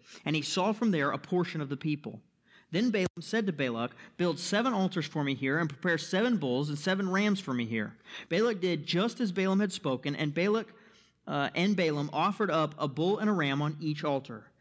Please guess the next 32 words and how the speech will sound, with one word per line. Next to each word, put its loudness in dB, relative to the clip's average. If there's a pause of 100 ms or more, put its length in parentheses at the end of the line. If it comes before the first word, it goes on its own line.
(140)
Then 2
Balaam 2
said 0
to 0
Balak, -2
'Stand 2
here 2 (160)
beside 0
the 0
burnt 0
offering, 0 (200)
and -2
I 2
will 4
go. -2 (180)
Perhaps 0
the 0
Lord 2
will -2
come 0
to -2
meet 0
me, -2
and 2
whatever 2
he 4
shows 0
me, 0
I 2
will 0
tell 0
you.' -4